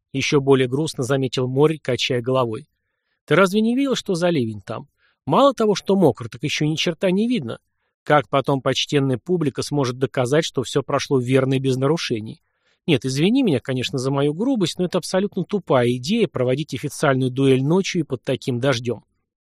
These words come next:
Разочарованно вздохнув, он демонстративно бросил расстроенный взгляд на притихшую Эмили, словно говоря: «Посмотри, с какими идиотами приходится иметь дело». Впрочем, девушка не оценила, застыв в напряжении.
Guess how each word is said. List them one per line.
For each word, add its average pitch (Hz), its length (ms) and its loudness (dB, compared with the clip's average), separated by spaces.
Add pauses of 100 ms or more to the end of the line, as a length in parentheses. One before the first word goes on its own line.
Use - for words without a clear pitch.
(220)
Разочарованно 240 640 2
вздохнув, 220 640 0
он 143 80 0
демонстративно 139 760 -2
бросил 135 360 2
расстроенный 135 560 0
взгляд 127 360 0
на 123 100 -4
притихшую 139 680 -4
Эмили, 226 360 0 (300)
словно 214 300 0
говоря: 147 400 2 (500)
«Посмотри, 208 380 0
с - 80 -4
какими 190 300 2
идиотами 160 440 0
приходится 147 640 -2
иметь 123 260 -4
дело». 107 360 -8 (560)
Впрочем, 147 400 0
девушка 135 400 -2
не 135 80 2
оценила, 240 520 0
застыв 123 440 -4
в - 40 -12
напряжении. 110 640 -4